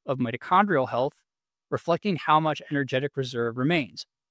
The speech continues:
That dual capacity to both reveal dysfunction and correct it is what makes creatine unique among many nutrients. Creatine doesn't just support performance in your muscles and your brain, it protects the engines of life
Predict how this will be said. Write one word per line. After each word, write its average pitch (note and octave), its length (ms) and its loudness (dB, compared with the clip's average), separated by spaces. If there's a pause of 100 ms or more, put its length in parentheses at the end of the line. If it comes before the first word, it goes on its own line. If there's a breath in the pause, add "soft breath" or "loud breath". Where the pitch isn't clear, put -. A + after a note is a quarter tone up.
(320)
That C#3+ 340 -2
dual D3 380 2
capacity F3+ 680 -4
to C#3+ 120 -10
both C#3 340 -4
reveal C3 420 -2
dysfunction C#3 680 -4 (500)
and C#3+ 280 2
correct C3 440 -2
it G#2+ 180 -6 (520)
is C#3+ 140 -2
what D#3 180 4
makes F#3+ 240 -2
creatine D3+ 500 -4
unique B2+ 540 -2
among A#2+ 340 -2
many A#2 260 -2
nutrients. B2+ 600 -6 (340)
Creatine C3+ 380 2
doesn't C3 300 0
just C3 260 -4
support A#2+ 380 -8
performance B2 480 -4
in A2+ 80 -4
your G#2+ 100 -2
muscles A#2+ 500 -4
and B2 160 -4
your A#2 120 -4
brain, D#3 480 2 (480)
it - 160 -2
protects C#3 440 -2
the - 160 -10
engines B2 440 -2
of B2 120 -12
life A2+ 360 -8